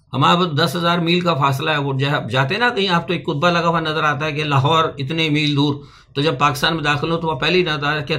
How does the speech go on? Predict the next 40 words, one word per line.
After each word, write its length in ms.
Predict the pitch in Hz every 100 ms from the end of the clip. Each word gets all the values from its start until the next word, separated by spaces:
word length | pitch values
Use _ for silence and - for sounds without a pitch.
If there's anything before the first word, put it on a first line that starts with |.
| 135
तहजीब 360 | 147 143 175
और 120 | 165 160
तमद्दुन 500 | 147 147 170 185 175 - -
पचास 280 | 135 156 139
हज़ार 180 | 143 143
मील 220 | 135 131
दूर, 260 | 123 113 - - _ _ - _ -
तो 160 | 175 233
इसीलिए 320 | 233 233 214
वहाँ 200 | 185 190
पर 140 | 190
ये 580 | 180 170 151 131 113 101 - 95
ज़रा 220 | 107 110
ज़्यादा 240 | 107 151 240
हो 120 | 220
जाता 240 | 190 165
है, 240 | 131 131 - _ -
क्योंकि 200 | 139 170
हमारे 320 | 147 139 165
लीडरों 300 | 175 139 151
ने 80 | 170
कभी 240 | 170 147 135
तालीम 360 | 120 127 151 135
पे 180 | - 135
तवज्जो 340 | - 107 107 185
ही 80 |
नहीं 120 | 226 202
दी। 140 | 180
हमारे 320 | 131 113 127
तो, 180 | 131 135
तो, 160 | 131 120
तो 180 | - 135
इसमें 200 | 135 185
ये 340 | 190 170 170 175
इमरान 340 | 175 180 202
खान 180 | 202 196
को 100 | 190
कसूरवार 340 | 170 170 180 175
का 600 | 165 - - - - 101
ठहराना 420 | 127 139 170